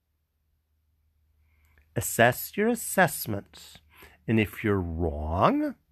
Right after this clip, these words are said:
say that you're wrong. <coughs> It's really not that difficult. It's really not that difficult to say, "You know what?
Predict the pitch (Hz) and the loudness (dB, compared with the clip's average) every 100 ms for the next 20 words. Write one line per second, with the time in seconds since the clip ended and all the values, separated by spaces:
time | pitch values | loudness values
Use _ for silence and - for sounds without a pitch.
0 | _ - - 87 95 117 220 180 196 226 | _ -20 -16 -10 -8 -6 -6 -2 -2 -2
1 | 202 - 226 269 262 117 - _ _ _ | -6 2 4 4 2 -2 -8 _ _ _
2 | _ _ _ _ _ _ _ _ _ _ | _ _ _ _ _ _ _ _ _ _
3 | _ _ _ - - 855 - 269 - - | _ _ _ 2 2 4 0 2 2 0
4 | - _ _ _ _ _ _ _ _ _ | -18 _ _ _ _ _ _ _ _ _
5 | _ _ - - - - 196 202 220 285 | _ _ -20 -20 -10 0 0 4 6 6
6 | 254 240 240 185 226 294 - 151 - - | 4 4 2 2 0 0 -8 -10 -10 -8
7 | - 165 160 180 285 339 269 269 247 208 | -4 -2 4 8 8 8 8 8 6 6
8 | 226 190 180 160 170 165 - - - 196 | 4 4 0 0 2 0 -4 -20 -8 2
9 | 247 311 302 330 | 6 8 8 6